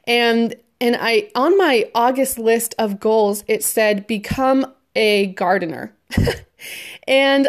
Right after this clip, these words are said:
I, I really did. I, um, I started doing things I would have never been brave enough to do. I was watching gardening shows, YouTube videos. I was enjoying things, um, in my garden. And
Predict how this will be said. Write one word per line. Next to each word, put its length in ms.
I, 340
I 80
really 380
did. 500
I, 560
um, 600
I 100
started 340
doing 280
things 240
I 80
would 100
have 80
never 260
been 200
brave 200
enough 260
to 120
do. 460
I 140
was 180
watching 360
gardening 380
shows, 460
YouTube 520
videos. 800
I 120
was 180
enjoying 580
things, 540
um, 460
in 180
my 160
garden. 500
And 500